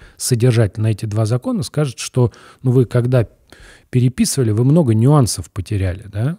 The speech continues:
о том, как это должно работать. Ну, нет.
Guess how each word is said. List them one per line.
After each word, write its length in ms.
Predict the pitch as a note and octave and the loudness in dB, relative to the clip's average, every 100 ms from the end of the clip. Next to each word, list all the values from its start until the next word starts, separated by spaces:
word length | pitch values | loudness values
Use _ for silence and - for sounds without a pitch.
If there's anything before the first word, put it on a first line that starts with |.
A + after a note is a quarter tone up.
| _ | _
о 60 | _ | _
том, 180 | A2 G2 | -6 -4
как 180 | G2 | -4
это 140 | G#2 G#2 | -4 -4
должно 360 | G#2 G2+ G#2 | -4 -2 -2
работать. 480 | G2 D3+ A#2 - _ G#2 | 0 0 -2 -6 _ -10
Ну, 260 | G#2 E3 - _ | -8 -8 -12 _
нет. 340 | G#2+ G2+ D3+ | -6 -6 -6